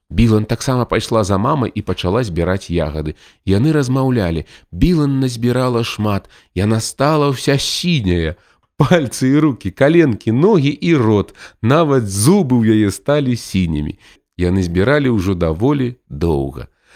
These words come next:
Тады ў лесе нешта захрабусцела, адтуль выйшла бабуля. Білан зазірнула ў ейнае вядро. Бабуля назбірала больш ягад, чым мама разам з Білан.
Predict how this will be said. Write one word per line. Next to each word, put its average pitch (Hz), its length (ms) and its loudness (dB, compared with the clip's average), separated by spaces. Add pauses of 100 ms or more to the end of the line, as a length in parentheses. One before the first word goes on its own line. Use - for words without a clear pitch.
(160)
Тады 165 260 2
ў 160 80 2
лесе 165 320 0
нешта 117 300 -2
захрабусцела, 120 1200 -4 (240)
адтуль 131 440 0
выйшла 95 440 0
бабуля. 101 480 0 (300)
Білан 123 560 0
зазірнула 110 840 0
ў 110 160 -2
ейнае 101 480 2
вядро. 92 460 0 (320)
Бабуля 139 580 2
назбірала 101 600 -2
больш 165 540 -2
ягад, 82 500 -4 (260)
чым 98 220 0
мама 107 540 2
разам 113 460 0
з 87 140 -4
Білан. 80 540 -4